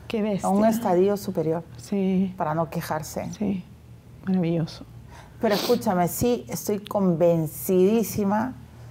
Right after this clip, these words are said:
Speaker 2: que la vida es hoy, aquí y ahora.
Speaker 1: Sí, eso aprendí ahorita. O
Speaker 2: Pero
Speaker 1: sea,
Speaker 2: uno
Speaker 1: recién.
Speaker 2: lo aprende a patadas, ¿no?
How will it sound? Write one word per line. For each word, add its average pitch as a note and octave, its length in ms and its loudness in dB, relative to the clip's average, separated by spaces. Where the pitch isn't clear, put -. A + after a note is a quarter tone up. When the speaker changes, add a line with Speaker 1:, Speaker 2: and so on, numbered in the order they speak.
Speaker 2:
que F#3 120 0
la E3 100 4
vida F3+ 160 4
es F#3 200 -4
hoy, F3 320 2
aquí - 340 -2
y F3 80 0
ahora. - 320 -4
Speaker 1:
Sí, A3 280 0
eso G#3 200 -2
aprendí G3+ 280 0
ahorita. F3 460 -2
O - 60 -6
Speaker 2:
Pero F#3 260 4
Speaker 1:
sea, G3 100 2
Speaker 2:
uno A3+ 180 4
Speaker 1:
recién. C#4 60 4
Speaker 2:
lo G3+ 120 4
aprende F#3+ 340 0
a G#3+ 80 -2
patadas, F#3 480 -2
¿no? G#3+ 140 -2